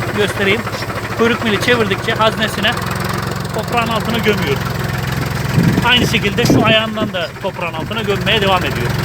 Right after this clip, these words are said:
Bu şekilde dönümünde yetmiş kilo gübre bu makineyle verilmiş oluyor. Normalde makinenin haznesi üç yüz kilogram olarak gösteriyor ama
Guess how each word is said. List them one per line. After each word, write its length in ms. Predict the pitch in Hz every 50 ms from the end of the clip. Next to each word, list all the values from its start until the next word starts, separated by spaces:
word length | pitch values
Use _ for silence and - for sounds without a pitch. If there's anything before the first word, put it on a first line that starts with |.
| - - - - - - - - - - - - - - - - - - - - - - - - - - - - - - - - - - - - - - - - - - - - - - 262
Bu 40 |
şekilde 480 | - - 254 202 202 202 185 180 202 240 - - - - - - - - - - - - - - - - - - - - - - - - - - - - - - - - - - - - - - - - - - -
dönümünde 560 | 220 269 262 254 240 233 214 196 180 185 220 - - - - - - - - - - - - - - - - - - - - - -
yetmiş 360 | 170 202 - - - 311 - - -
kilo 220 | - 202 185 170
gübre 380 | 139 214 269 240 214 196 208 226 - - - - - - - - - - - - - - - - - - - - - - - - - - - - - - - - - -
bu 100 | - -
makineyle 560 | - 233 - - 226 220 202 185 196 226 226 - - - -
verilmiş 400 | 202 208 196 196 185 - - -
oluyor. 180 | - - - - - - - - - - - - - - - - - - - - - -
Normalde 340 | 226 254 277 277 277 277 269
makinenin 420 | 277 277 277 269 - 277 269 247 -
haznesi 420 | - 247 - - - 247 - -
üç 160 | - - -
yüz 140 | - - -
kilogram 440 | - 254 254 240 247 247 247 240 240
olarak 260 | 226 202 180 170 -
gösteriyor 400 | 196 185 - - 202 190 208 226
ama 280 | 277 - 190 214 240 233